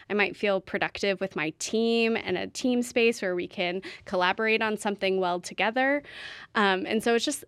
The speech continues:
having a little bit more variety and control over those different environmental affordances.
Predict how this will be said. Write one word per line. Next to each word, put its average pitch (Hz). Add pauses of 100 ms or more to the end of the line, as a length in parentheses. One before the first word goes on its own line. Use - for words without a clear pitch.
having 220
a 208
little 202
bit 202
more 202
variety 190
and 277
control 190
over 196
those 180
different 185
environmental -
affordances. -